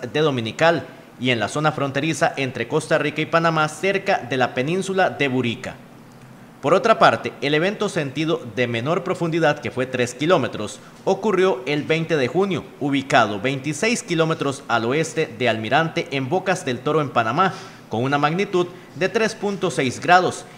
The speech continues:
y fue levemente sentido en San Vito de Cotobruz, aquí en la región Brunca. En junio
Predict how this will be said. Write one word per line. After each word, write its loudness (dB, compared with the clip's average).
y 2
fue 2
levemente 0
sentido -2
en 0
San 2
Vito 0
de 2
Cotobruz, -2
aquí 0
en 0
la 4
región 0
Brunca. -6
En 0
junio 0